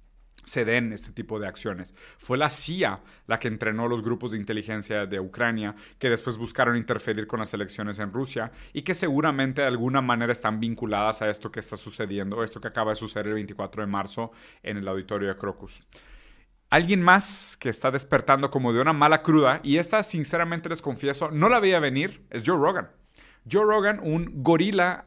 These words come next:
millonario que vendió sus derechos de existencia a, al, a, a vender podcast por el mundo, al parecer está despertando de esta terrible cruda, eh,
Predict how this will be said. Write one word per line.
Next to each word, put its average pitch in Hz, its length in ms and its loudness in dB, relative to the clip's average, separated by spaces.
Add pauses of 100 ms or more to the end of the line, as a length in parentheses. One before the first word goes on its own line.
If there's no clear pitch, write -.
(100)
millonario 156 840 4
que 117 140 2
vendió 113 400 6
sus 127 240 -2
derechos 123 460 4
de 127 40 2
existencia 127 800 0
a, 98 380 -2
al, 98 440 -6
a, 92 280 -12
a 95 100 -6
vender 107 380 0
podcast 135 420 0
por 131 80 0
el 131 60 2
mundo, 147 320 0 (1500)
al 175 180 2
parecer 185 420 4
está 247 180 0
despertando 233 720 0
de 117 160 -2
esta 139 220 -4
terrible 160 460 -2
cruda, 165 440 4 (460)
eh, 101 420 2